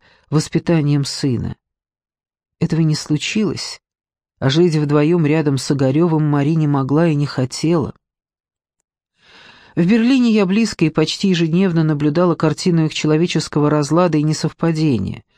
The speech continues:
Что бы ни сказал Огарев, Мари видела в этом тупоумие или идиотизм. Муж ее бесконечно раздражал, рядом с ним она не чувствовала себя в своей стихии и рвалась прочь.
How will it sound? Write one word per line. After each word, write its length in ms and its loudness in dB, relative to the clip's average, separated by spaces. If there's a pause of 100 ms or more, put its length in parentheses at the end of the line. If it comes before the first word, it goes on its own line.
(140)
Что 380 0
бы 140 0
ни 100 -2
сказал 440 0
Огарев, 580 0 (500)
Мари 280 4
видела 380 4
в 60 2
этом 280 2
тупоумие 840 2
или 320 2
идиотизм. 840 0 (460)
Муж 440 4
ее 200 4
бесконечно 840 0
раздражал, 800 0 (760)
рядом 320 4
с 140 -6
ним 200 4
она 180 2
не 140 2
чувствовала 560 -2
себя 320 0
в 80 -6
своей 300 0
стихии 600 0
и 120 0
рвалась 480 0
прочь. 480 -2